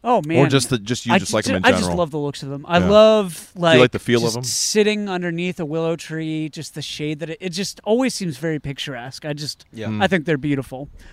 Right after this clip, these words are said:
Speaker 1: but they
Speaker 3: They are.
Speaker 1: also take a long time to grow.
Speaker 2: And they also eat you if you're a hobbit
Speaker 1: Oh, yeah.
Speaker 2: in the Old Forest.
Speaker 1: Or they whomp you,
Speaker 2: Oh.
Speaker 1: like in Hogwarts.
Speaker 3: Uh, that's true.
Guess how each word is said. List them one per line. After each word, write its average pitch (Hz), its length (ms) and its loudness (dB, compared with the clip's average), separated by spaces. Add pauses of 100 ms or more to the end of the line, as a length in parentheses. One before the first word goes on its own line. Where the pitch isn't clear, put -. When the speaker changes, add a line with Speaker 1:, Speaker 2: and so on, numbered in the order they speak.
(120)
Speaker 1:
but 190 140 4
they 185 60 2
Speaker 3:
They - 40 6
are. - 20 6
Speaker 1:
also 170 240 2
take 185 300 -4
a 160 40 -6
long 151 240 -4
time 143 220 -8
to 131 60 -12
grow. 127 320 -16 (260)
Speaker 2:
And 110 80 0
they 117 80 6
also 123 300 4
eat 120 240 2
you 104 60 4
if - 120 -2
you're 95 80 4
a 92 60 2
hobbit 95 320 2 (260)
Speaker 1:
Oh, 214 140 8
yeah. 196 240 6
Speaker 2:
in 196 100 -2
the 196 80 2
Old 87 140 0
Forest. - 240 -4
Speaker 1:
Or 208 120 12
they 190 140 10
whomp 226 420 10
you, 151 460 0 (260)
Speaker 2:
Oh. 143 120 8
Speaker 1:
like 170 240 8
in 160 80 4
Hogwarts. 160 840 -2
Speaker 3:
Uh, 127 220 -2
that's 139 280 0
true. 135 340 2